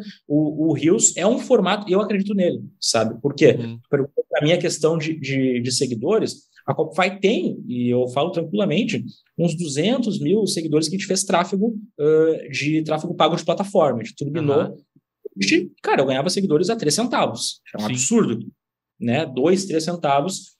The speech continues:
Speaker 1: Mas por quê? Que tipo de Reels era aquele? Era um Reels que eu repostei como vídeo, porque antes não podia patrocinar,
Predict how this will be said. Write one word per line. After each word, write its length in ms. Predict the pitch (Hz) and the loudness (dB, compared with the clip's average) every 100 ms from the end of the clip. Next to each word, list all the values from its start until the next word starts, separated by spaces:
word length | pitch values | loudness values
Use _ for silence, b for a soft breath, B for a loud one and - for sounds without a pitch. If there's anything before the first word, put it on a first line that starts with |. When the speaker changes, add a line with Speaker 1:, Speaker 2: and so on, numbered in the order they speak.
| _ | _
Speaker 1:
Mas 140 | 151 151 | -4 0
por 160 | 214 | 0
quê? 140 | 208 - | 0 -2
Que 100 | 165 | 0
tipo 340 | - 285 285 | 0 0 0
de 140 | 196 220 | 0 2
Reels 260 | 151 180 196 | 4 4 4
era 140 | 185 | 4
aquele? 420 | 185 - 120 101 - | 2 0 -2 -2 -6
Era 100 | 113 | -4
um 180 | 127 147 | 0 0
Reels 600 | 120 127 196 349 - - _ - | 0 2 2 0 -4 -10 _ 2
que 60 | |
eu 60 | 147 | 2
repostei 440 | 131 - 247 208 | 2 0 0 0
como 240 | 202 190 151 | 0 0 0
vídeo, 220 | 156 - | -2 -4
porque 180 | 147 143 | -2 0
antes 160 | 143 | 0
não 140 | 147 147 | -2 -4
podia 320 | 139 127 160 | -4 0 0
patrocinar, 720 | 139 131 - 135 127 135 135 | 0 -4 -4 -2 0 0 -4